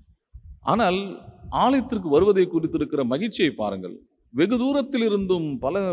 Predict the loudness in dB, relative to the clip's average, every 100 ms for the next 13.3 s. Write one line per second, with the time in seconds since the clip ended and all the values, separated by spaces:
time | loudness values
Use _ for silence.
0 | -4 -6 -4 -2 -2 -2 -2 -2 -2 0
1 | 0 0 -2 -2 -2 -2 0 0 -2 -10
2 | -16 -4 0 0 0 0 2 -2 -2 -4
3 | -4 -6 -6 -16 _ _ -20 _ _ _
4 | -6 -2 4 4 4 -2 -2 -2 -2 -2
5 | -2 -4 -4 -4 -8 -6 -4 -2 -2 -2
6 | -2 -2 -4 -6 _ _ _ _ _ _
7 | _ 2 4 4 2 2 0 0 0 0
8 | 0 0 -2 -4 -8 -12 -20 -12 -4 -4
9 | 0 0 2 0 -2 -6 -8 -6 -6 -4
10 | -6 -8 -12 -14 -12 -8 -6 -6 -4 -2
11 | -2 -4 -4 -4 -4 -4 -4 -6 -10 -14
12 | -16 _ _ -20 _ _ _ _ _ -4
13 | 2 2